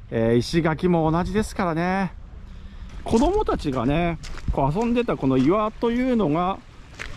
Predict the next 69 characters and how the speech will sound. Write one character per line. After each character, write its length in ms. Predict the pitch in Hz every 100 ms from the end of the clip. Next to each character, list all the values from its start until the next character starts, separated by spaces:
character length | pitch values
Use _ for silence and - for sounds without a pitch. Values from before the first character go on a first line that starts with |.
| - - - - - -
お 80 | 262
そ 120 | 214
ら 120 | 403 247
く 140 | 165
こ 240 | - 170
の 160 | 240 339
岩 260 | 277 269 311
の 120 | 311
前 240 | 294 320
の 180 | 339 392
あ 60 | 359
た 140 | -
り 100 | 117
で 100 | 120
し 80 | -
ょ 80 | 165
う 40 |
か 100 | 117
ね。 280 | 139 190 175 - - - - -
は 100 | 180
い。 100 | 123 - - - - -
え 180 | 202 202
ー、 40 | 190
こ 160 | 214
の 100 | 262
辺 220 | 233 247
で 80 | 254
ね、 240 | 262 277 - - - - -
子 100 | 175
供 160 | 175
た 100 | 170
ち 120 | 127
が 180 | 110 104
遊 80 | 139
ん 60 | 127
で 80 | 123
る 60 |
と 100 | -
思 160 | 92 95
い 20 |
ま 120 | 98
す 100 | -
ね。 400 | 135 160 156 139 - - - - - - - - - - - - - - - - - - -
で 120 | 220
す 120 | -
か 80 | 143
ら 80 | 139
ね、 100 | 208
二 220 | - 277
人 140 | 349
が 100 | 156
ね、 240 | 139 214 - - - - -
子 120 | 202
供 180 | 247 277
た 160 | 247
ち 140 | 185 196
を 80 | 156
見 160 | 202
て 100 | 226
た 280 | 214 147 151
ア 80 | 202
ン 140 | 220
グ 100 | 226
ル 120 | 240 254
は 120 | 285
と 160 | 240
い 100 | 185
う 180 | 226 233
と、 600 | - - 403 403 185 117